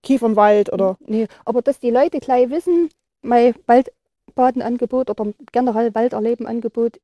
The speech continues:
Speaker 2: ist aufs Erzgebirge
Speaker 1: Ja,
Speaker 2: jetzt
Speaker 1: aha,
Speaker 2: beschränkt,
Speaker 1: okay.
Speaker 2: ja.
Speaker 1: Also der Erzgebirgswald prädestiniert nicht jetzt durch irgendwas Besonderes, weil jetzt hier vielleicht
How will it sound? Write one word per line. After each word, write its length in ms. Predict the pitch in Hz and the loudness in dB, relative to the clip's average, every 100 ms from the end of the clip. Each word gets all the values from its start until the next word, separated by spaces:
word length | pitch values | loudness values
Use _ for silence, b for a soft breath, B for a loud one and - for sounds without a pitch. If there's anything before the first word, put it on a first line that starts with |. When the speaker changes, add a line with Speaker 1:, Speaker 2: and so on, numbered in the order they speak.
| _ | _
Speaker 2:
ist 160 | 226 - | -10 -8
aufs 140 | 214 | -10
Erzgebirge 600 | - 202 - 202 190 185 | -10 -12 -12 -12 -10 -6
Speaker 1:
Ja, 280 | 180 208 190 | 2 2 2
Speaker 2:
jetzt 100 | 185 | -4
Speaker 1:
aha, 280 | - 190 233 - | -8 -4 -4 -6
Speaker 2:
beschränkt, 340 | 185 180 185 | -16 -14 -12
Speaker 1:
okay. 140 | 185 170 | -12 -10
Speaker 2:
ja. 60 | - | -6
Speaker 1:
Also 160 | 208 190 B B - | -2 -2 B B -4
der 120 | 196 | -2
Erzgebirgswald 1040 | - 220 - 214 - 202 - 190 208 233 | 0 -2 -4 -10 -4 -4 -2 2 2 2
prädestiniert 680 | - 214 190 - 190 233 254 | 0 -2 -2 -6 -2 2 2
nicht 180 | 240 226 | 2 0
jetzt 200 | 196 - | -2 -2
durch 140 | 196 - | -4 -2
irgendwas 540 | 208 220 214 196 175 | -2 -2 -2 -2 -4
Besonderes, 600 | 196 196 196 185 175 185 | -8 -4 -2 -2 -6 0
weil 200 | 190 202 | 4 4
jetzt 140 | 208 | 4
hier 140 | - 226 | 2 2
vielleicht 460 | 226 208 208 - | 2 2 0 -4